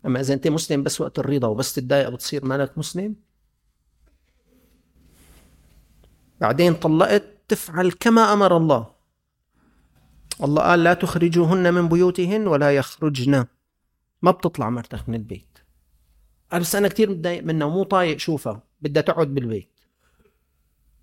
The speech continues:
كرهانة يا أستاذ، بدك تقعد بالبيت مرتك ولو كرهان.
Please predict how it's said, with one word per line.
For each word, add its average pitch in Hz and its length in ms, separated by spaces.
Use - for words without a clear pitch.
كرهانة 185 480
يا 180 160
أستاذ، 170 440
بدك 156 580
تقعد 165 360
بالبيت 165 420
مرتك 175 420
ولو 156 280
كرهان. 123 500